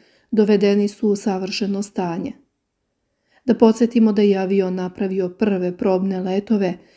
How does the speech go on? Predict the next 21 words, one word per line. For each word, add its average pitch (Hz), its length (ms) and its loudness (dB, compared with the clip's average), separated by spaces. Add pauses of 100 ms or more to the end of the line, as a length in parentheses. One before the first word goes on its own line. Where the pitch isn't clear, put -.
(200)
ne 233 180 6
hiljadu 233 420 2
devetsto 202 480 -2
sedamdeset 196 760 -4
osme 190 360 -2
godine, 196 440 0
kako 190 260 -6
svi 214 240 0
pišu, 202 380 0 (540)
već 208 300 0 (160)
hiljadu 214 360 4
devetsto 190 460 -4
sedamdeset 185 720 -4
sedme. 196 440 2 (800)
Stvoren 208 560 2
je 190 100 0
na 190 140 -2
bazi 196 460 0
vojnog 185 480 0
transportnog 208 800 -2
aviona 202 640 2